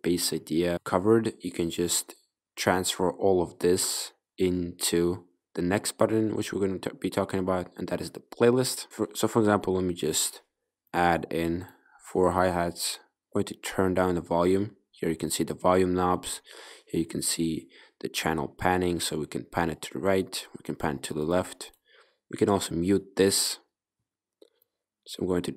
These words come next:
lower down the volume of it to fifty percent. And now, once you go to the playlist, I can build off my song from here. So let's just say I have four bars of hi-hats.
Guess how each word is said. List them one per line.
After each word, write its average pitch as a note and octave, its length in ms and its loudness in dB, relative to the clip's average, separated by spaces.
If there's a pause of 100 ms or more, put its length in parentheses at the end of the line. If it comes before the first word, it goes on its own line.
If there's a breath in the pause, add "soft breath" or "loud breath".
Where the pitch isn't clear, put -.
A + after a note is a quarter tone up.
lower F2+ 280 2
down E2+ 280 0
the D#2+ 80 -8
volume F2 360 2
of E2+ 140 -2
it E2+ 200 -2 (680)
to F#2 100 -14
fifty - 320 -4
percent. F2 500 -4 (500 loud breath)
And F#2+ 120 -2
now, F#2+ 420 2 (100)
once D#2+ 260 -4
you - 60 -8
go D#2+ 180 -4
to - 240 -8
the - 100 -10
playlist, F2+ 680 0
I F2 80 -2
can F2 160 -2
build F2+ 280 2
off F#2 240 2
my D#2+ 120 -2
song F#2 340 2
from G2 180 -2
here. G#2+ 360 0 (1080)
So G2 120 -2
let's F#2 140 0
just - 160 -2
say F#2 180 4
I E2+ 60 0
have D#2+ 180 0
four F#2+ 380 2
bars E2+ 360 4
of C#2+ 140 -6
hi-hats. F#2+ 760 2